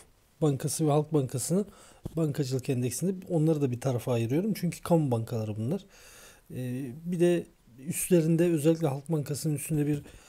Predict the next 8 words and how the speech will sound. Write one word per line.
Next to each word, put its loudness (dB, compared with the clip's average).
Amerika'daki 2
dava 4
ile 2
ilgili 0
bir, 4
bir 2
risk 2
var. -4